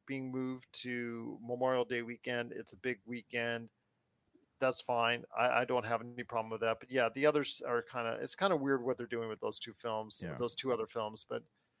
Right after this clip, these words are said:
Speaker 1: again, this is Paramount, so nobody knows really what's gonna happen. Are they gonna try and push Paramount Plus? Are they not? I mean, does anybody even know that A Quiet Place Part Two is there? I mean, it's not really been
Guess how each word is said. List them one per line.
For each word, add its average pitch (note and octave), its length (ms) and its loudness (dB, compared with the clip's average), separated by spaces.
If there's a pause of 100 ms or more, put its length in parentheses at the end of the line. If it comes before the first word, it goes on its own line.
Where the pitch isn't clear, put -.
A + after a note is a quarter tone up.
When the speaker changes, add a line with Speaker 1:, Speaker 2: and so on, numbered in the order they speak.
(140)
Speaker 1:
again, C#3+ 280 6
this B2+ 120 -2
is - 60 -4
Paramount, A2+ 580 0
so A2+ 400 0
nobody B2 260 -2
knows A#2 260 -2
really A#2 240 -2
what's A2 220 -6
gonna A#2 140 -6
happen. A2+ 220 2
Are C3 80 6
they C#3 120 4
gonna D3 220 6
try E3 300 6
and F3 100 2
push F3 240 -2
Paramount D#3+ 420 4
Plus? D3+ 460 6
Are G#2+ 60 -6
they A2+ 100 -8
not? D3+ 480 6 (520)
I C#3+ 40 0
mean, C#3+ 200 -2
does C#3 180 4
anybody D3 480 6
even B2+ 300 0
know C#3+ 540 6 (100)
that B2+ 280 4
A - 80 -4
Quiet C3+ 320 4
Place C3+ 180 -2
Part B2 220 -2
Two B2 180 -6
is A#2+ 140 -8
there? D3+ 720 4
I B2 60 -6
mean, B2 180 -10
it's A#2+ 300 -14
not A2+ 160 -6
really A2 160 -6
been A2 320 -8